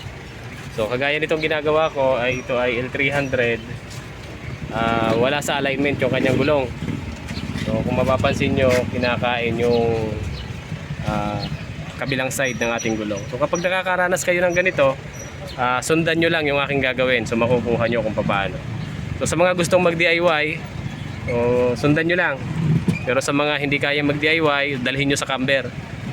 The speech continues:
So, napakahalaga ng ipinaka-camber yung ating sasakyan. Yung nga lang, medyo magastos. Ah, dahil sa pagka-camber, ah, gumagastos tayo ng mga one, one eight, ganun, to one five,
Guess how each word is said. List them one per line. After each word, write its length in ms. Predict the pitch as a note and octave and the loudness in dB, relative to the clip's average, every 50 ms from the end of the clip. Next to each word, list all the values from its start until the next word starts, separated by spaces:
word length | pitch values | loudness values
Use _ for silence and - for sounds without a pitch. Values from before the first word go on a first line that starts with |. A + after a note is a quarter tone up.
| - - - A#2 | -8 -8 -4 0
So, 80 | A2+ | 0
napakahalaga 720 | A#2 C3+ C#3 - C#3 - C#3 C#3 C#3 C#3+ C#3 C#3+ C#3+ C#3 C#3+ | 0 2 0 -2 -2 -2 -2 -2 0 0 0 0 0 0 -2
ng 80 | C3 | -2
ipinaka-camber 720 | - C#3+ C3 C3 B2 B2+ A#2+ A#2 B2+ B2 A#2+ B2 B2 B2+ B2 A#2+ | -2 -2 -2 0 0 -2 -2 -2 -2 -2 0 0 2 2 2 2
yung 100 | A#2+ A2+ | 4 2
ating 240 | A2 A2 A2+ A#2 A#2 A#2 | 2 2 0 0 -2 -2
sasakyan. 320 | A2+ A2+ G#2+ A2+ A2 A2+ C3+ | -2 -4 -2 0 0 2 2
Yung 80 | F3 G#3 | 2 2
nga 140 | G#3+ G3+ | 2 2
lang, 100 | F#3 F3 | 2 0
medyo 220 | E3 E3 D#3 D#3+ D#3+ | 0 0 2 2 2
magastos. 640 | E3 D#3+ E3 D#3+ D3+ - - C#3 C3 C3+ - - - - - - - - - - - - - - - - - | 2 2 2 0 0 2 2 2 4 2 0 -4 -10 -10 -12 -12 -10 -10 -10 -10 -10 -10 -12 -12 -12 -8 -4
Ah, 400 | C3+ B2+ C3 C3+ C3 C3 C3 C3 | 0 0 2 2 2 2 2 0
dahil 240 | C3 C#3 C3+ C#3+ D3 C3+ | 0 0 -2 -2 -2 -2
sa 80 | - B2 | -2 -2
pagka-camber, 720 | A#2+ D3 C#3 D3+ C#3 D#3 D#3 D#3 D#3+ D#3 D#3 C#3+ C#3 C3+ - | -2 -2 -2 0 0 0 0 2 2 2 2 2 2 2 0
ah, 480 | - A#2+ B2+ C3 C3 C3 C3 B2+ B2 A#2+ - - - - - - - - - - - - - - - - - - - - - - | 0 0 0 2 2 0 0 0 -2 -2 -4 -6 -8 -8 -10 -10 -12 -12 -12 -10 -8 -8 -8 -8 -8 -10 -10 -10 -10 -6 -2 0
gumagastos 460 | B2+ C3 C3+ C3+ C3+ C3+ - D3+ C#3+ | 2 2 2 0 0 -2 -2 -2 -2
tayo 240 | - D3+ C#3+ C#3+ C#3+ | 0 0 0 0 2
ng 140 | C#3+ C#3+ C#3 | 2 2 2
mga 200 | C#3 C#3+ C#3+ C#3 C#3 C#3 C#3 C#3 C#3 C#3 C3+ C3+ C3+ C3+ C3 | 4 4 4 4 4 4 2 2 2 2 2 2 2 2 2
one, 280 | C3+ C#3+ C#3+ C#3 C#3 C#3 C#3 C#3 C#3 C3+ C#3 C3+ C3+ B2+ | 4 4 2 4 2 2 2 2 0 0 -2 -2 -2 0
one 160 | C3+ D3 D#3 | 0 0 0
eight, 220 | - - F3 E3+ - - C3 | 0 0 -2 -2 -2 -2 -2
ganun, 320 | C3+ C#3+ E3 E3+ D#3+ D#3 C#3+ - - - C#3 - | 0 0 2 2 0 -2 -4 -6 -10 -14 -4 0
to 100 | B2+ B2+ B2+ B2+ B2+ B2+ B2+ B2+ B2 B2+ | 2 4 4 4 4 4 4 4 4 4
one 240 | C3+ D3+ D#3+ D#3+ D3 | 2 2 0 0 -2
five, 260 | - D3 C#3+ D3 C#3+ | 0 0 0 0 -2